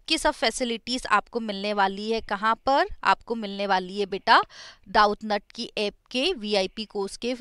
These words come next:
वीआईपी कोर्स के फायदों में। तो आप इस वीआईपी कोर्स को ज्वाइन कर सकते हैं।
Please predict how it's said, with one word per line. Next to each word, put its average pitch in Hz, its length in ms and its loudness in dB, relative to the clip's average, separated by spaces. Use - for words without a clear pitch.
वीआईपी 202 640 0
कोर्स 208 300 -4
के - 100 -2
फायदों 175 400 -2
में। 247 160 -4
तो - 120 2
आप 208 140 2
इस 220 180 -6
वीआईपी 190 400 -4
कोर्स 196 220 -6
को 185 100 -6
ज्वाइन 175 240 -4
कर 170 160 -4
सकते 143 340 -10
हैं। 147 60 -12